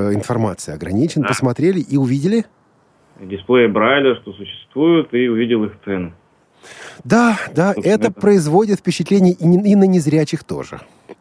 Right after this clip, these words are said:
Speaker 1: Согласен.
Speaker 2: Да, вот, э, после этого подумал, что а чего бы не поменять ситуацию, ведь не настолько техника и дорого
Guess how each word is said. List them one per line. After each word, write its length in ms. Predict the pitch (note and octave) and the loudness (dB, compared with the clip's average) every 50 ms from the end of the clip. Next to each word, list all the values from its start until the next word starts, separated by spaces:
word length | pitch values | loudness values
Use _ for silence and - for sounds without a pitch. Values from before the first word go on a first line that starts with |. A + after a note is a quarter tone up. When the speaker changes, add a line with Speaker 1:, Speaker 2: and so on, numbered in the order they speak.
| _ _ _ _ _ | _ _ _ _ _
Speaker 1:
Согласен. 480 | - G#2 G2 F#2 D2+ D2 - - - _ _ _ _ _ _ _ _ _ _ _ _ _ _ - | -12 -10 -8 -8 -8 -8 -10 -12 -18 _ _ _ _ _ _ _ _ _ _ _ _ _ _ -20
Speaker 2:
Да, 440 | - F2+ G#2 A2 A2 G#2+ G2+ G2 F2 | -16 -10 -4 -2 -2 0 -2 -2 -6
вот, 380 | F2 G2+ A2 G#2+ G#2 G2+ - - | -6 -4 -2 -2 -2 -4 -4 -6
э, 260 | A2 G#2+ G#2 G#2+ G#2 F#2 - | -4 -2 0 0 -2 -4 -4
после 380 | - C3+ C3+ - B2+ C3 C3+ C3+ | -4 -4 -4 0 2 2 4 4
этого 400 | C3 - B2 A#2+ A#2+ A#2 A2+ - _ - _ _ _ - - _ _ _ _ _ _ _ _ - | 2 2 2 2 2 2 0 -4 _ -20 _ _ _ -20 -20 _ _ _ _ _ _ _ _ -4
подумал, 420 | - A#2 A#2 B2+ B2 A#2+ A2+ G#2+ G#2+ - | -2 0 2 2 2 2 0 0 -2 -6
что 540 | - A2+ A2 G#2+ G#2+ G2+ G2+ F#2 - - - - - - _ _ _ _ _ _ _ _ _ _ _ _ _ _ _ _ _ _ _ _ _ - - - - - - - _ _ _ _ | -4 -2 0 0 0 0 -2 -4 -6 -10 -20 -20 -20 -20 _ _ _ _ _ _ _ _ _ _ _ _ _ _ _ _ _ _ _ _ _ -20 -20 -20 -20 -20 -20 -20 _ _ _ _
а 140 | - G2+ F#2+ | -14 -12 -10
чего 360 | - - - A#2 A2 A2+ A2+ | -8 -6 -2 -2 0 0 2
бы 120 | G2+ A2+ G#2+ | 2 0 0
не 100 | G#2+ G2+ | -2 -2
поменять 380 | - A2 A#2 B2+ D3+ D#3 D#3 | 0 0 2 2 2 0 -2
ситуацию, 600 | D3 C3+ - D3 C#3+ C3+ - - A#2+ A#2 A#2 A#2 A2+ _ - | -6 -4 -2 0 0 0 -2 -2 -2 -2 -2 -4 -6 _ -14
ведь 220 | A2+ G#2+ G#2 - - - | -10 -10 -10 -8 -6 -4
не 300 | A2+ A2 A2 A2 A2 A2 | -2 0 0 2 2 0
настолько 360 | A2+ A2 - C#3 B2+ - A2+ | 0 -2 -2 -2 -2 -2 -2
техника 1400 | F#2 - A#2 A2+ - _ _ _ _ _ _ _ _ _ _ _ _ _ _ _ _ _ _ - A2 G#2 - G2+ | -2 -2 -4 -4 -6 _ _ _ _ _ _ _ _ _ _ _ _ _ _ _ _ _ _ -8 -8 -6 -4 -2
и 100 | G2 G2+ | -2 0
дорого 280 | G2 A2 G#2 G2 G2+ | 0 0 0 0 -2